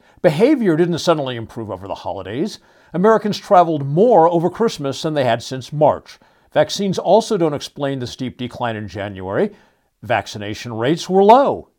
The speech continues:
and they take weeks to kick in." As a side note, I have to tell you that I'm absolutely thrilled that somebody with Doctor McCarry's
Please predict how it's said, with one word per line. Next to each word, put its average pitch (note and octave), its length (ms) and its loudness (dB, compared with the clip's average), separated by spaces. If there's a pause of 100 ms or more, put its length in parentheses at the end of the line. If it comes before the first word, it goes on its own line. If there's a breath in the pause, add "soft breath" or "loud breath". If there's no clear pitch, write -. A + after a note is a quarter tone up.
and A2+ 160 -6
they A#2 140 -4
take C#3+ 320 -6
weeks D3 640 -4 (100)
to - 120 -10
kick - 340 -12
in." A2 240 -8 (800)
As E3 120 -4
a E3+ 60 -6
side C4+ 240 -2
note, F3 140 0
I C3+ 60 0
have G#3+ 160 -4
to - 80 -14
tell F#3+ 200 -2
you D#3+ 240 -6
that C3 120 -6
I'm C3 160 -4
absolutely F3 440 -2
thrilled G#2+ 400 -10 (240 loud breath)
that D3 80 -10
somebody B3 280 -4
with D#3+ 140 -6
Doctor D#3+ 280 0
McCarry's D#3+ 840 -4